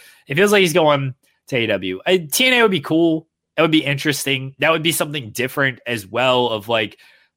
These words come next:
'cause A E W and W W E already have so much talent that, like,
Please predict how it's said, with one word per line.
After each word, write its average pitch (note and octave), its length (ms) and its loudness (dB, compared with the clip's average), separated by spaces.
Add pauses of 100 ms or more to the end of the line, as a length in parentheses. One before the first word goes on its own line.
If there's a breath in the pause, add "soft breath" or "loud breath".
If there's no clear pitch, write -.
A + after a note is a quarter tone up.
(120)
'cause C3 160 -2
A C#3 100 -4
E D3+ 120 2
W C#3 240 2
and A#2+ 80 -6
W B2+ 200 -2
W B2 140 -6
E B2 180 -6 (220)
already C#3+ 300 0
have B2 480 -8
so D3 400 -6
much A2+ 360 -8
talent B2 640 -8
that, A2 160 -8
like, G#2+ 320 -6